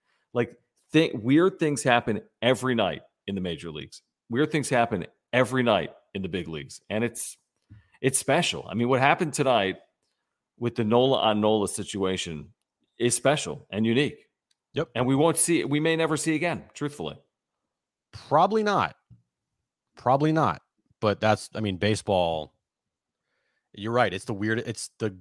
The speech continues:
Speaker 2: weirdest, greatest game because of stuff like tonight.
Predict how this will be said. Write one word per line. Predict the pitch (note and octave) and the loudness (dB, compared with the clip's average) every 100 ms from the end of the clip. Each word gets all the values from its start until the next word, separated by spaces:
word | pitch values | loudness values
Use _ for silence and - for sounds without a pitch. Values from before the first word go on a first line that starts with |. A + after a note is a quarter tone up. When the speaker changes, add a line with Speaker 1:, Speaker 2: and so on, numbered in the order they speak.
| F2+ | -18
Speaker 2:
weirdest, | G2+ A#2+ C#3 D3 D3 - - - | -4 2 4 4 2 0 -12 -2
greatest | A#2 B2+ C3 - | 4 6 6 2
game | A#2 A2+ C3+ | -2 -2 -2
because | B2+ A2+ A2+ G#2 | -4 -4 -4 -4
of | G2 - | -8 -8
stuff | G#2 F#2+ G2+ | -4 -4 -4
like | F2+ | -6
tonight. | - A2+ G#2 | -6 -6 -6